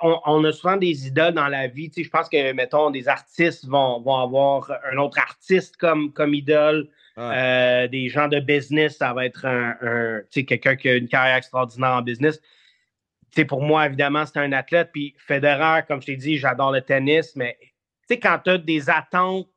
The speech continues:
Speaker 1: de, parce que le gars, il a de l'air fin, c'est le meilleur
Speaker 2: Ouais.
Speaker 1: dans son sport au monde, il est riche, il a une famille, il est stable, tout est, tout le package est là. Puis là, tu le rencontres, puis c'est encore plus,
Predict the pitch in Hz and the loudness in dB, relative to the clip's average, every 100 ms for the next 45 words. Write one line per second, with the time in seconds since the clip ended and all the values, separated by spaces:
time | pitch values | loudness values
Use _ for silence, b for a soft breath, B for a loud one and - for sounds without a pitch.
0 | _ 127 147 139 - 139 - 143 135 170 | _ -10 -8 -8 -8 -6 0 0 2 2
1 | 175 147 131 143 139 131 - 170 175 165 | 4 2 0 0 0 -2 -4 0 0 0
2 | - 135 135 147 156 156 131 147 143 - | -6 -4 0 2 2 2 0 -2 -4 -2
3 | 160 160 156 143 143 156 170 165 160 _ | 0 2 2 0 0 2 2 0 -6 _
4 | _ _ _ - 143 147 139 160 170 170 | _ _ _ -6 0 0 0 0 0 0
5 | - 151 139 139 156 156 165 170 156 139 | 0 -2 -2 0 0 2 0 0 -2 -4
6 | 131 - 170 170 170 139 175 175 151 135 | -8 -2 2 2 2 0 -2 0 -2 -6
7 | - 208 202 196 165 160 160 - 190 190 | -2 0 0 2 0 2 -2 -2 -6 -6
8 | 160 147 156 214 - 175 233 226 202 190 | -4 0 2 0 0 -2 -2 0 2 2
9 | 180 202 240 294 _ _ _ _ _ _ | 2 2 0 -2 _ _ _ _ _ _
10 | _ - 170 202 185 185 196 190 208 226 | _ -14 -4 2 2 4 2 2 2 2